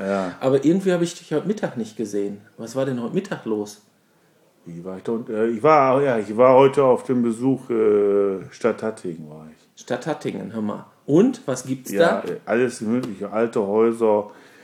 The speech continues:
Speaker 1: tolle Stadtmauern und wunderschöne Stadt, kann ich nur empfehlen. Hattingen an der Ruhr.
Speaker 2: Hat eine große Geschichte, hat die auch was hier über
Speaker 1: Ja,
Speaker 2: die, die
Speaker 1: äh,
Speaker 2: Zeche, Hütte und alles?
Speaker 1: Ja, Henrichshütte, Hansestadt und,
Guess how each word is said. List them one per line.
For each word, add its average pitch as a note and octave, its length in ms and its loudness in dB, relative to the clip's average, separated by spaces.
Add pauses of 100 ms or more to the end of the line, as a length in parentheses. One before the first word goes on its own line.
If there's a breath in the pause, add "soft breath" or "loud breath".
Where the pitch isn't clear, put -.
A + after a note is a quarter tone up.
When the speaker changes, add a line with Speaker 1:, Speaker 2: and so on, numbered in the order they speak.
(580 loud breath)
Speaker 1:
tolle A#2+ 380 2
Stadtmauern A2 960 0
und G2 400 -8 (100)
wunderschöne A2 600 -2
Stadt, - 400 -8 (180)
kann G2+ 140 -4
ich G2 40 -4
nur G#2+ 140 0
empfehlen. G2 480 -6
Hattingen G#2 320 -4
an F#2+ 120 -6
der F#2 80 -8
Ruhr. F2+ 420 -8 (320)
Speaker 2:
Hat C3 160 -6
eine C3+ 80 -6
große C#3+ 300 -2
Geschichte, D#3 520 -4
hat C#3 180 -4
die C3+ 60 2
auch C3+ 140 2
was C3+ 160 -4
hier C#3 200 -2
über C3 160 0
Speaker 1:
Ja, G2 600 2 (160)
Speaker 2:
die, G2 60 4
die F#2+ 60 2
Speaker 1:
äh, - 20 2
Speaker 2:
Zeche, D#3 380 2
Hütte E3 280 4
und C3+ 140 0
alles? D#3+ 240 0
Speaker 1:
Ja, A#2 240 6
Henrichshütte, B2+ 880 2
Hansestadt B2+ 1000 0
und, G#2 340 -4